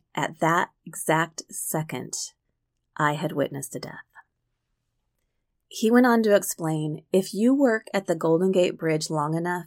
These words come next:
you have probably seen at least one person go over the outer rail, heard a splash from someone hitting the water, or seen the body of an unfortunate jumper floating in the bay.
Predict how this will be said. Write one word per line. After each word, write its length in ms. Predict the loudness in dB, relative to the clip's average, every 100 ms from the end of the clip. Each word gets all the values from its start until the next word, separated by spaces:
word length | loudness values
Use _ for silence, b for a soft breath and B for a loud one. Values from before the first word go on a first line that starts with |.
| -14
you 300 | -8 2 2
have 180 | 4 -2
probably 360 | -2 -2 0 -2
seen 420 | -2 -4 -4 -4
at 160 | -2 -2
least 480 | 0 0 -2 -4 -6
one 380 | -6 -2 -2 -2
person 540 | -4 -4 -4 -6 -4
go 180 | -4 -2
over 260 | -2 -2
the 80 | -2
outer 320 | -4 -4 -4
rail, 460 | -6 -6 -6 -8 -14 b b b b b
heard 220 | 0 4 4
a 60 |
splash 580 | 2 2 2 2 0 -4
from 140 | -4
someone 300 | -2 0 0
hitting 280 | 0 0 0
the 80 | -2
water, 520 | 0 2 2 2 -2 B B B B
or 120 | 2
seen 400 | 2 2 2 2
the 80 | 2
body 460 | 4 4 4 2 0
of 140 | 2
an 100 | 2
unfortunate 720 | 2 2 2 0 0 -2 -2
jumper 380 | -2 -4 -2 -6
floating 420 | -4 0 2 0
in 100 | -2
the 80 | -4
bay. 440 | -4 -4 -6 -12